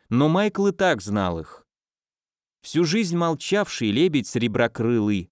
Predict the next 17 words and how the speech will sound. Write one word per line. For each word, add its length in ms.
пред 240
самой 320
смертью 520
горло 400
разомкнул, 760
склонился 760
к 120
брегу 400
и 60
собрался 680
силой. 580
Пел 300
раз 260
и 60
навсегда, 760
потом 580
уснул. 580